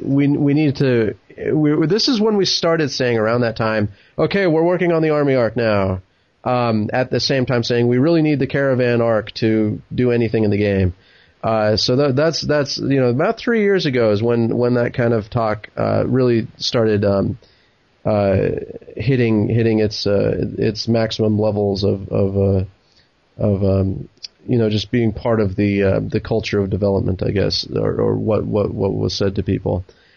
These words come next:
And, uh, so we started on that. We started on, honestly, what we thought was the Army Arc, I think, at that time.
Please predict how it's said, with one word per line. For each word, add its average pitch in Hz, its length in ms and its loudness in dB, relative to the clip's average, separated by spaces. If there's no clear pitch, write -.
And, 117 540 2
uh, 104 580 2
so 156 160 0
we 147 120 2
started 202 380 0
on 101 180 2
that. 98 180 0
We 107 80 0
started 139 400 0
on, 113 280 0
honestly, 123 460 0
what 117 120 2
we 113 80 2
thought 117 200 0
was 104 140 0
the 107 60 2
Army 104 220 2
Arc, 104 220 0
I 104 60 -2
think, 104 260 0
at - 120 -2
that 104 180 -2
time. 104 360 0